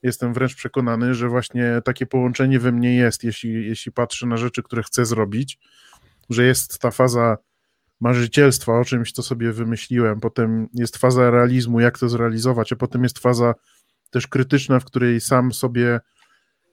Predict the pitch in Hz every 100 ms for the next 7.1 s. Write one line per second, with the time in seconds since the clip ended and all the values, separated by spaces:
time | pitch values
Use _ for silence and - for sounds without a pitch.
0 | - 131 123 135 131 127 127 131 135 127
1 | 127 127 - 127 123 - 131 127 127 120
2 | 120 113 - 123 _ - 117 _ - -
3 | _ 123 117 107 120 123 - 123 120 127
4 | 123 123 127 120 143 131 131 - - 123
5 | 123 123 - 127 123 123 127 123 - -
6 | _ _ - - _ 135 - 131 120 -